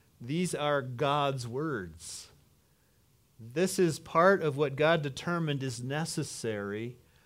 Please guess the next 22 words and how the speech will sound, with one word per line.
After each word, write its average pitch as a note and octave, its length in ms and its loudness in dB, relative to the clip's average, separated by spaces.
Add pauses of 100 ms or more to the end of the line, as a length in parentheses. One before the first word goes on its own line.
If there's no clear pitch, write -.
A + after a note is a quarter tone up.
(160)
for B2+ 240 -6
husbands D3 640 0 (100)
to C#3+ 80 -4
know B2+ 760 -2 (460)
if B2 200 -6
they C3+ 140 4
will B2 240 0
live D3+ 240 4
with D3+ 160 0
their C3 160 2
li-, A#2+ 260 2
with C#3 440 -6
their C#3 120 0
wives A#2+ 400 0
in A#2+ 80 -4
an A2+ 100 -4
understanding B2 800 -6
way B2+ 240 -4
and A2 120 -8
show A2 260 -8
them B2 140 -10
honor. D3 340 -14